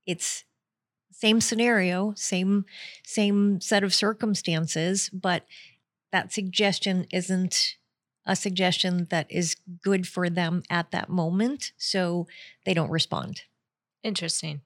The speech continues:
Speaker 2: Very interesting. So how were you trained as a hypnotist? So you went through your own, um, experience with hypnosis and
Speaker 1: Yes. Yes. And, and because it was amazing, and I really never intended to start a practice. I just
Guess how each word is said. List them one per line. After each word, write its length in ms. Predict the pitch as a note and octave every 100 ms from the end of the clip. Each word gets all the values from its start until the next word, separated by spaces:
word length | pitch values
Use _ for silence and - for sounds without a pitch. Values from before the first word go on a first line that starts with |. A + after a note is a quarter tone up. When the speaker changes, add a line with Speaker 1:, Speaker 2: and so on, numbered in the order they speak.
| _ _
Speaker 2:
Very 180 | G#3 F#3
interesting. 580 | D#3+ - C#3+ - D#3+ - - -
So 220 | - G3+ -
how 280 | - A#3+ B3+
were 100 | B3+
you 180 | F#3+ F3
trained 340 | - G#3+ D#3+
as 160 | - -
a 80 | C3
hypnotist? 600 | D3 - C3 - - -
So 80 |
you 160 | D#3+ D#3+
went 300 | D3+ F3+ -
through 360 | F3+ E3 D#3 -
your 240 | D#3 D#3 -
own, 480 | D#3 D#3 D#3 E3 - _ _ -
um, 320 | E3 D3+ D3+ _
experience 560 | - D3+ - D#3+ C#3+ -
with 160 | C#3+ -
hypnosis 720 | D3+ - C#3 - C#3 D3+ -
and 220 | D3+ D3
Speaker 1:
Yes. 60 |
Yes. 500 | G3 G#3 E3 - - -
And, 320 | G3 G3 F#3+
and 440 | - F#3 F3+ F3 E3+ -
because 300 | - - F#3
it 80 | F#3+
was 200 | - G#3
amazing, 680 | A3 G#3+ F3 E3 E3+ F#3 G3+ -
and 120 | A#3+
I 180 | C#4 C4 -
really 360 | F#3+ G3+ F#3 E3+
never 320 | E3 D#3+ D3+
intended 500 | E3 F3+ D#3+ D3+ D#3
to 240 | - D#3+ D3
start 280 | - C#3+
a 60 | C#3+
practice. 520 | - - - - -
I 220 | - F3+
just 380 | F3+ D#3+ D#3+ -